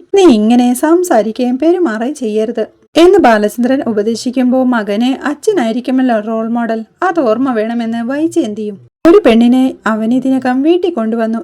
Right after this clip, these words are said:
ഇനി എത്ര എണ്ണം വരും?" എന്ന് വൈജയന്തി ചോദിക്കുമ്പോ, "എടി, മകൻ ചെയ്തത് ശരിയാണെന്ന് എന്റെ അടുത്ത് വാദിച്ചവളല്ലേ നീ, ഇപ്പൊ പ്ലേറ്റ് മറിച്ചിടുന്നു. അവൻ അന്ന് ചെയ്തത് സൽപ്രവൃത്തിയല്ലായിരുന്നു നിനക്ക്" എന്ന് ബാലചന്ദ്രൻ ചോദിക്കുമ്പോ, "ഓ,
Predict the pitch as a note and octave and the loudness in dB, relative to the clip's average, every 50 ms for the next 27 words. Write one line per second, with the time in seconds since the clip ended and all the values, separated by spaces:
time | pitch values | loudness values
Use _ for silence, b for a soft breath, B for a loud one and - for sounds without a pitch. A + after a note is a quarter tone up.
0 | - - F4 G4 F#4 C#4+ A3+ G#3+ - - E4+ F4+ D#4 C4 B3+ C#4 C4 B3+ A3 A3+ | -4 -4 -2 -2 0 -2 -2 -4 -6 -4 -2 -2 0 0 -2 -2 -2 -2 -2 -2
1 | A3 A#3 A#3+ - _ _ _ - G#3+ A#3+ C4+ C4 A3+ G#3 F3 - G#3+ G#3+ G#3+ B3+ | -4 -6 -6 -10 _ _ _ 2 4 4 6 6 4 4 4 2 0 2 2 0
2 | B3 D4 C4+ B3 C4 B3+ C4 A#3+ B3 C4+ C4+ C#4 - - G#3 G#3+ A3 A3 C4 F4+ | 0 0 0 0 0 0 0 0 0 0 0 -2 -2 -2 -4 -2 0 -2 -2 -2
3 | F4+ - _ - A3 A3 G#3 G#3 G#3 G3 G#3 G#3+ B3 B3+ A#3 C#4+ C4+ D4+ D4+ D#4 | -4 -6 _ -6 -4 -4 -2 -2 -4 -4 -4 -4 -4 -4 -2 -2 -2 0 -2 -2
4 | D4 - - F#4+ F#4 F4+ E4+ B3+ A3+ A3 A3+ A#3 A#3 C4 C4 C4 - D#4+ F4 F#4+ | -2 -4 -6 -4 0 0 0 0 0 -2 -4 -4 -2 -4 -4 -4 -2 -2 -2 -2
5 | G4+ E4 G#3+ D#4 - C4 B3+ B3 A#3+ C4 D#4+ E4+ G4 - - G#4 D4+ A3+ G#3+ G#3+ | -2 -2 -4 -4 -6 -6 -4 -4 -2 -2 -2 -4 -4 -6 -6 -4 -2 -2 -2 -2
6 | G#3+ G#3+ A3 A3 A3 A3+ A#3 A3 - _ - - E4+ F4 E4+ A4 G#4 E4+ - A#3+ | -4 -4 -6 -6 -6 -6 -8 -8 -12 _ 0 2 2 4 6 4 4 4 6 6
7 | A3 G#3+ A3+ - G#4 G4+ D4+ A#3 G#3+ A#3 A#3+ - F4 D4 A3 F#3+ G#3 G3+ G3 F#3+ | 6 4 4 2 2 2 2 2 0 -2 -2 -2 -2 -2 -2 -4 -6 -8 -8 -10
8 | _ _ - G3+ G#3+ G#3 A3 A3 C#4 C4+ A3 G#3 A3+ B3 - C#4 B3+ A#3+ B3+ C4+ | _ _ -8 -6 -4 -2 -2 -2 -2 -2 -2 -4 -4 -4 -4 -6 -4 -4 -4 -4
9 | C4+ C4+ C#4 C#4 C#4 - F4 F#4 G4 F4 - - G#3+ A3 A#3+ A#3+ - C#4 B3 A3 | -2 -2 -4 -4 -4 -4 -2 -4 -2 -2 -2 -2 -2 -2 -2 -6 -6 -4 -4 -4
10 | A3+ D4+ D#4 D4 A#3 A#3+ A#3 B3 B3 A#3 A#3 A#3 A3+ A#3 - - B3 A#3 A#3 - | -2 -2 -2 -2 -2 -4 -4 -4 -4 -4 -4 -4 -4 -6 -6 -6 -8 -8 -8 -10
11 | _ _ - G3 A#3 A3 G#3+ A3 G#3+ B3 A#3+ A3+ G#3+ G#3+ - G#3+ G#3 G#3+ B3 A#3+ | _ _ 0 2 4 4 4 4 4 4 2 2 0 -2 -2 -4 -2 0 0 2
12 | C4+ B3+ A3+ B3 A#3+ - B3 A#3+ A#3+ B3 A#3+ - - - E4+ | 2 0 0 0 -2 -2 -2 0 0 0 -2 -4 0 2 2